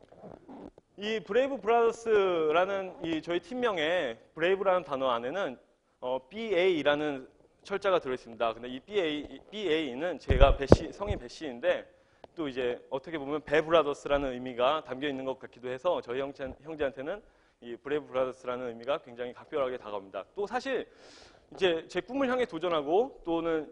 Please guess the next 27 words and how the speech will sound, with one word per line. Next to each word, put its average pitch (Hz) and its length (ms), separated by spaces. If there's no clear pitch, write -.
세계 220 220
일주를 190 300
하면서도 196 360
느낀 151 240
거는 143 340
용기만 277 640
있으면 202 440
못할 233 300
일이 202 240
없습니다. 123 600
그래서 196 440
용기라는 170 640
거는 143 400
정말 131 500
저희한테 135 460
굉장히 131 360
중요한, 143 440
어, 120 220
모토이기 131 440
때문에 127 460
이렇게 101 340
팀명을 185 420
브레이브 139 420
브라더스라고 123 600
지-, - 140
정하게 120 320
되었습니다. 92 480